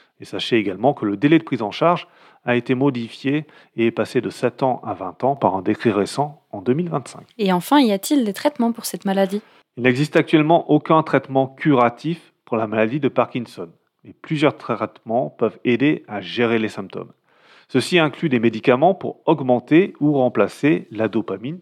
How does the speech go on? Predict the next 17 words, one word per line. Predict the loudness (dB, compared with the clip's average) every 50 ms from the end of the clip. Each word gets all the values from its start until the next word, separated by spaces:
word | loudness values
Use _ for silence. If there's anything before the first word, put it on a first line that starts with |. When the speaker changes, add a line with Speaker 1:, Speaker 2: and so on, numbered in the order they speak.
| _ _ _
Speaker 1:
qui | _ _ -10 -10
est | -10 -8
moins | -8 -4 0 2 2 2 2 -2 -10 -8
présente | -2 0 0 0 0 -2 -2 -2 -4 -8 -12 _
du | -12 -8
fait | -2 0 0 0 -2 -6 -10 -6
de | -2
la | -2 -2 0
maladie, | 0 -2 -2 -2 -4 -8 -16 _ _ _ _ _ _ -2
ou | 2 4 4
encore | 4 4 4 4 6 6 6 4 0
pour | -4 -6 -6 -4 -4
inhiber | -4 -2 0 0 4 6 6 6 6
les | 4 2 2 2 2
enzymes | 0 2 0 -2 -4 -4 -8 -14 -20 _ _
qui | _ -20
sont | -20 -12 -8 -8 -8 -8